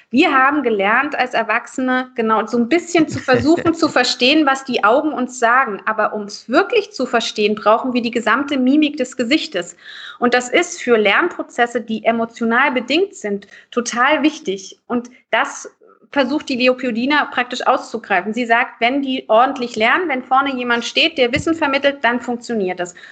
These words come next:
Speaker 1: Und wir sagen, nein, Schülerinnen und Schüler müssen in den Auseinandersetzungsprozess und manche mit Lehrer, manche sicherlich auch ohne Lehrerinnen und Lehrer, aber nicht in Angst gesetzte Situationen. Stellen Sie sich vor, alle mit Maske,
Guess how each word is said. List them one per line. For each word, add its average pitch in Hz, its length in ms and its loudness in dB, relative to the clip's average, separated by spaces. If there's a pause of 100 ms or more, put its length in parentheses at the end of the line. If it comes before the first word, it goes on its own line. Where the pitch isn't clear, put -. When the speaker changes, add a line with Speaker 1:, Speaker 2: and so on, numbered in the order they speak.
(100)
Speaker 1:
Und 220 120 0
wir 254 140 4
sagen, 240 320 2
nein, 262 380 4 (220)
Schülerinnen 277 440 2
und 247 160 -4
Schüler 247 240 0
müssen 240 220 -4
in 226 160 0
den 220 80 -2
Auseinandersetzungsprozess 254 1300 0 (440)
und 220 260 0 (120)
manche 233 480 0
mit 277 220 2
Lehrer, 277 340 4
manche 233 360 -2
sicherlich 226 420 -2
auch 196 100 -2
ohne 277 300 2
Lehrerinnen 262 500 2
und 233 160 -4
Lehrer, 226 360 2
aber 214 260 2
nicht 247 400 0
in 247 280 0
Angst 294 580 0
gesetzte 247 480 -2
Situationen. 233 580 0
Stellen 330 400 4
Sie - 60 -8
sich 381 240 0
vor, 208 300 2 (260)
alle 330 320 4
mit 381 160 0
Maske, 233 480 -2